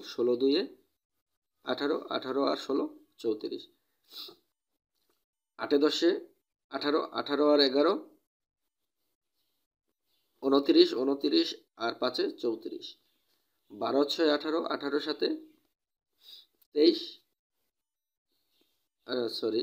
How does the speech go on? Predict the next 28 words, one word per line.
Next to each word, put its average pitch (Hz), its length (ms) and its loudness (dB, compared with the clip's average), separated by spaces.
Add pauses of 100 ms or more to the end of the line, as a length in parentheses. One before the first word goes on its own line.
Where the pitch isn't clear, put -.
(100)
আঠারো 131 280 -4
সাতে 151 240 -4
প-, 139 240 0
পঁচিশ, 147 320 2 (580)
পঁচিশে 151 380 -2
আর 147 80 2
নয়ে 160 220 2 (520)
চৌত্রিশ, 110 440 -4 (1300)
একে 127 300 2 (240)
আর 147 120 4 (760)
পনেরো 147 300 6
ষোলো, 143 320 0 (180)
ষোলো 135 260 2 (240)
আর 139 120 4 (400)
চোদ্দ 127 320 -2 (220)
তিরিশ, 156 300 2 (540)
তিরিশে 131 320 -2
আর 123 80 0
চারে 113 240 -4
চৌত্রিশ। - 420 -10 (380)
আমরা 139 140 2
যদি 160 180 2 (100)
এদিকে 151 260 2
দেখি, 156 320 -4
এদিকে 143 200 0
হয় 143 220 -2
কিনা, - 180 -10 (800)
একে 135 280 2